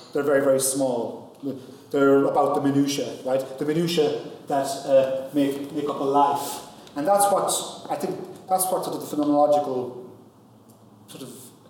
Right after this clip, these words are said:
method can sort of bring to that, because the, the minutiae is, is of struggle and suffering is what gives sort of the text, I think, a kind of an intentionality, right? So what he's doing, right,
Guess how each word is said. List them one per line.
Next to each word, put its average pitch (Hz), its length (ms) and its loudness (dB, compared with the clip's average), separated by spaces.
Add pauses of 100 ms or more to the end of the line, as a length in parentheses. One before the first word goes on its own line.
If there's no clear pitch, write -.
(1400)
method 170 360 -2
can 143 220 -8
sort 143 140 -8
of - 120 -10
bring 160 200 2
to 156 100 -4
that, - 220 -8
because 139 320 -4
the, 151 100 2
the 151 120 0
minutiae 160 500 2
is, 139 560 2
is - 440 -6 (100)
of 135 100 -6
struggle 165 800 6
and 269 120 -8
suffering 143 680 -2 (180)
is 135 160 -4
what 147 200 -2
gives 147 200 0
sort 131 180 -4
of 131 60 -10
the - 40 -12
text, - 640 -8
I 123 40 -12
think, 127 200 -8
a 139 60 -4
kind 131 180 -6
of 127 80 -6
an 131 80 -6
intentionality, 135 800 -6 (560)
right? 139 220 2 (420)
So 143 160 -4
what 202 140 0
he's 233 120 0
doing, 220 400 0
right, 127 200 -4